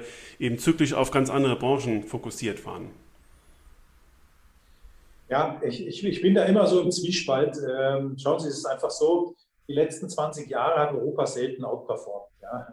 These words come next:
Speaker 2: nur über kurze Phasen. Und deswegen ist es auch unheimlich schwierig. Äh, ich manage europäische Aktienfonds, insofern, äh, bin ich natürlich immer gerne bereit, eine bullische Story für Europa
Speaker 1: Mhm.
Speaker 2: parat zu haben.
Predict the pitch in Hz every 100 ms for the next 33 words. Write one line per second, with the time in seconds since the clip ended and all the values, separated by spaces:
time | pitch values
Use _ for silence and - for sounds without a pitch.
0 | 110 127 131 135 131 123 120 - 110 117
1 | 110 - _ _ _ - 120 143 143 160
2 | 170 160 139 180 180 151 147 - 160 170
3 | 165 - _ _ _ _ 170 135 151 139
4 | 175 175 160 143 147 147 139 143 - 151
5 | - 117 131 - 113 135 139 127 127 131
6 | 120 123 123 - _ _ _ - 139 147
7 | 131 131 147 143 135 131 131 131 - -
8 | - 131 156 143 123 110 139 143 147 127
9 | 123 - 151 156 - - - 131 139 127
10 | 135 127 120 123 117 110 113 - - 110
11 | 110 143